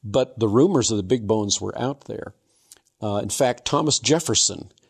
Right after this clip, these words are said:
uh, believed that these creatures, beginning to be identified now as perhaps a relative of an elephant, uh, had not gone extinct, but were actually still, uh, alive out west. And one of the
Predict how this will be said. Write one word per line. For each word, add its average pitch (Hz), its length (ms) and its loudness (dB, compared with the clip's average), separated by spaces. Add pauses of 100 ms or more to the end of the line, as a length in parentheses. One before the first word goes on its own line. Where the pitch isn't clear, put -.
(280)
uh, 101 220 0 (380)
believed 113 840 2
that 104 180 0
these 110 200 2
creatures, 104 640 -2
beginning 127 680 0
to 117 80 -4
be 113 180 4
identified 98 640 -2
now 95 260 -4
as 90 140 -2
perhaps - 400 -2
a 98 40 -6
relative 90 500 -4
of 87 160 -8
an 85 100 -8
elephant, 92 540 -4 (480)
uh, 101 260 2 (220)
had 117 180 0
not 135 320 0
gone 107 240 2
extinct, 202 680 -2
but - 140 -4 (360)
were 123 140 2
actually 117 360 0
still, 120 640 0
uh, 104 60 -6 (100)
alive 107 600 0
out 101 200 -2
west. 180 500 0 (140)
And 104 220 -2
one 131 440 0
of 113 380 -4
the 101 320 -4